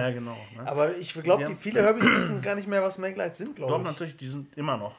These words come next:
Speaker 2: Ey,
Speaker 1: Die
Speaker 2: die
Speaker 1: haben
Speaker 2: haben
Speaker 1: die
Speaker 2: nur
Speaker 1: immer
Speaker 2: noch
Speaker 1: noch.
Speaker 2: diese kleinen. Äh, mittlerweile nur
Speaker 1: Nein,
Speaker 2: noch diese
Speaker 1: die,
Speaker 2: kleinen.
Speaker 1: die haben die großen, weil das sind gleichzeitig auch Schlagstöcke. Diese großen, damit
Speaker 2: Haben die
Speaker 1: kannst
Speaker 2: nicht
Speaker 1: du
Speaker 2: mehr.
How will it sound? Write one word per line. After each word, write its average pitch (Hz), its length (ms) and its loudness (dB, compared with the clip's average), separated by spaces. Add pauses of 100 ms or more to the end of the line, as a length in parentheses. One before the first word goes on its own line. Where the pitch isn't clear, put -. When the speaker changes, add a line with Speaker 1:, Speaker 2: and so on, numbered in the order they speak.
(100)
Speaker 2:
Ey, - 100 -6
Speaker 1:
Die 180 60 2
Speaker 2:
die 123 60 4
Speaker 1:
haben 131 120 4
Speaker 2:
haben 196 100 4
Speaker 1:
die 196 40 2
Speaker 2:
nur 196 80 4
Speaker 1:
immer 208 100 4
Speaker 2:
noch - 40 2
Speaker 1:
noch. - 60 -8
Speaker 2:
diese 185 180 -6
kleinen. 175 560 -2 (240)
Äh, 165 160 -6
mittlerweile 196 440 6
nur 214 140 6
Speaker 1:
Nein, 233 120 6
Speaker 2:
noch 143 60 -4
diese 123 180 -4
Speaker 1:
die, 127 80 -2
Speaker 2:
kleinen. 190 240 -2
Speaker 1:
die 127 80 2
haben 151 140 -4
die 135 100 -6
großen, 147 420 -8
weil 131 120 0
das 127 160 -6
sind 127 120 -10
gleichzeitig 127 460 -8
auch 117 100 -8
Schlagstöcke. 123 680 -10 (200)
Diese 104 160 -12
großen, 117 600 -14
damit 214 160 -6
Speaker 2:
Haben 208 80 -2
die 220 60 -4
Speaker 1:
kannst 202 180 -2
Speaker 2:
nicht 127 80 -10
Speaker 1:
du 131 60 -10
Speaker 2:
mehr. 120 260 -12